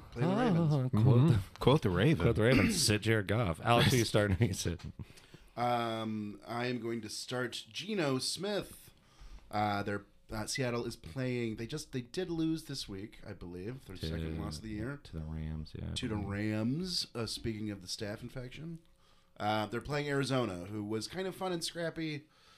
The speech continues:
Speaker 1: to begin the year and is now sort of looking like, uh, the team we thought they were, to quote a former Cardinals coach.
Speaker 2: Mm-hmm.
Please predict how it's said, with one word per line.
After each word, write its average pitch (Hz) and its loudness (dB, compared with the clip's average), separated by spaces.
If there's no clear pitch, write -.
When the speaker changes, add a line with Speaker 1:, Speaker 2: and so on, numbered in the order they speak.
Speaker 1:
to 139 -8
begin 135 0
the 143 2
year 143 2
and 127 2
is 113 -2
now 120 0
sort 113 -2
of 107 -2
looking 107 -4
like, 95 -8
uh, 90 -8
the 95 -16
team 127 -2
we 117 -2
thought 104 -6
they 85 -10
were, 62 -14
to - -20
quote 90 -14
a - -18
former 98 -10
Cardinals 90 -10
coach. - -12
Speaker 2:
Mm-hmm. 87 -4